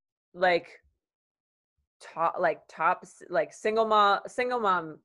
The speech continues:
hashtags or single mother or single mama or whatever. And, like, I will look at all the hashtags around it and just see, like, I try to go smaller. So I'll look for ones that have, like, between a hundred and, like,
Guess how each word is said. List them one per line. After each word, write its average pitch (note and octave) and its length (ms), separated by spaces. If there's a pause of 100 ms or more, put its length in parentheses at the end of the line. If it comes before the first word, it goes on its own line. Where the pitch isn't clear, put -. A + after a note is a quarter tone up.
hashtags D#3 540
or D#3+ 180
single G3 380
mother E3+ 420
or F3 160
single F3+ 380
mama E3+ 500
or E3 320 (200)
whatever. F#3 480
And, F3+ 160
like, F3+ 220 (140)
I F3+ 220
will F3+ 380
look F3 260
at G3+ 140
all F3+ 160
the - 80
hashtags F3 500
around D#3+ 340
it A3 140
and G3 140
just F#3+ 280
see, F#3+ 220
like, E3+ 300 (340)
I A3 160
try C#4+ 220
to D4 80
go D4 180
smaller. F3 800
So G3+ 140
I'll F#3+ 260
look G3+ 160
for A3 160
ones F3+ 400
that F3 220
have, E3+ 340
like, E3 420 (800)
between F#3 580
a F3 100
hundred F3+ 880
and, E3 260
like, E3 200